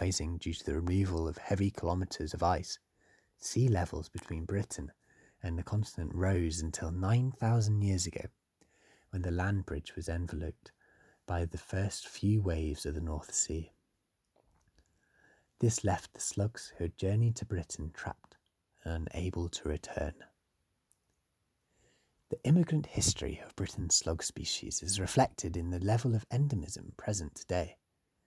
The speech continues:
Of the over thirty species, only a handful of slugs are not found on nearby continental Europe, leading to the conclusion that only the slugs residing in the warmest parts of southern England survive the cold.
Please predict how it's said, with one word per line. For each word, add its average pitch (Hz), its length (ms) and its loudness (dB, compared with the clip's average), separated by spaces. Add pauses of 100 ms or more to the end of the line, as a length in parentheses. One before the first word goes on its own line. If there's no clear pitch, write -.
(380)
Of 107 180 -2
the 104 140 6
over 101 200 4
thirty 107 460 0
species, - 640 -4 (460)
only 135 260 4
a 120 40 2
handful 160 540 2
of 80 80 -4
slugs - 500 -10 (280)
are 95 80 -4
not 95 240 -2
found 98 360 0
on 78 160 0
nearby 90 380 2
continental 90 640 -4
Europe, 82 460 -4 (1040)
leading 110 360 6
to - 100 -6
the - 60 -6
conclusion 101 600 0
that 82 120 -8 (180)
only 139 280 6
the 131 120 2
slugs - 420 -4
residing 90 500 0
in 80 120 -4
the 73 60 -6
warmest 117 480 2
parts - 360 -6
of - 80 -20
southern 101 340 -2
England 95 440 -4
survive 82 420 -2
the - 80 -10
cold. 82 400 -6